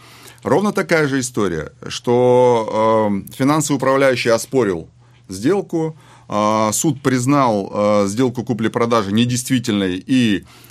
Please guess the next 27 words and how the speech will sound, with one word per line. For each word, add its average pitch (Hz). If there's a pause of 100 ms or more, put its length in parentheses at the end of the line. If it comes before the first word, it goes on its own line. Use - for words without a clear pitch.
в-, 95
обратил, 123
э, 107
квартиру 113
в, 95
э, 107
конкурсную 113
массу. 170 (380)
Соответственно, 127
право 139
собственникам 113
осталось, 110
э, 104 (220)
право 131
собственности 110
за 101
квартирой 117
осталось 123
за 117
тем 117
должником, 117
который 110
был 101
должен 92 (240)
другому 110
кредитору, 147
да, 156